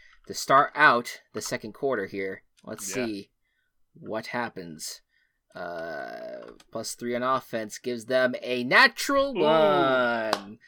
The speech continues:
Speaker 1: So not, not a good response.
Speaker 2: No, not, not good at all. <laughs>
Speaker 1: Uh, but there you go. Uh, let's have, uh, yeah, we're gonna have, uh, uh, Phoenix Wright i-, is going to, uh, attempt to throw the ball,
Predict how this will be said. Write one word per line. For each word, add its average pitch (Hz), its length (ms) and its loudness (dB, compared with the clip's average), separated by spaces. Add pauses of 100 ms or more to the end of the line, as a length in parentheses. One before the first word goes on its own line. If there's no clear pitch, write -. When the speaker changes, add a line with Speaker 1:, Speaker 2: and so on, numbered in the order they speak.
(140)
Speaker 1:
So - 120 -12
not, 160 400 4 (140)
not 165 220 8
a - 20 -2
good 143 180 0
response. 104 680 -6 (320)
Speaker 2:
No, 143 280 0
not, 135 300 -2
not 135 240 -2
good 120 140 -6
at 107 40 -6
all. 95 220 -4 (1300)
<laughs> 233 80 -4 (580)
Speaker 1:
Uh, 110 440 -2
but 107 200 -8
there 123 180 0
you 123 60 -2
go. 123 200 2 (280)
Uh, 160 380 10
let's - 520 -2
have, 185 1040 2
uh, 143 520 8 (140)
yeah, 143 180 4
we're 156 220 0
gonna 247 100 2
have, 160 160 -2
uh, 131 420 4 (500)
uh, 135 160 4
Phoenix 233 360 -4
Wright 180 240 4 (280)
i-, 151 40 0
is 147 440 0
going 151 460 -2
to, 135 340 0
uh, 120 360 2
attempt 165 240 -2
to 160 80 -8
throw 156 160 -2
the 139 80 0
ball, 131 420 4